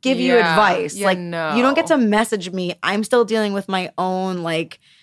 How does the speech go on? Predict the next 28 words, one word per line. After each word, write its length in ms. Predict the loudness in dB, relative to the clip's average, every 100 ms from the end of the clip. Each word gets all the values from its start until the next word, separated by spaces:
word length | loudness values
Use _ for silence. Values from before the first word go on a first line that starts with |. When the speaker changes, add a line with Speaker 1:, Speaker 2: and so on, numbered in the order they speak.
| _ _ _ -10 -10 -12 _ -6
Speaker 1:
deconstruction 1080 | -6 -4 -8 -8 -4 -4 -4 -8 -6 -6
and, 180 | -6 -6
Speaker 2:
Right. 300 | -6 -6 -6
Speaker 1:
and, 200 | -4 -4
like, 260 | -2 -2 -4
decodependent 1120 | -10 -10 -8 -2 -2 -2 -4 -6 -6 -8 -10 -16 _ _ _
thing." 360 | -4 -4 -4 -6
Like, 200 | -8 -8 _ _ _ _ _
and 140 | -4
then 100 | -4
he 100 | -4 -4
ended 140 | -4
up 80 | -4
getting 200 | -6 -6
her 100 | -6
pregnant. 360 | -8 -8 -14 _ _ _ _ _ _
Speaker 2:
No 360 | -12 -8 -6 -8
fucking 500 | -8 -6 -6 -8 -12
way. 220 | -10 -6
Speaker 1:
Yeah. 300 | 0 2 0 -6
And 180 | -12 -12
so 260 | -6 -4 -4
Speaker 2:
And 80 | -4
she 20 |
Speaker 1:
then 220 | -6 -6
Speaker 2:
kept 240 | -8 -8 -6
it? 220 | -6 -6
Speaker 1:
Yeah. 280 | -4 -4 -6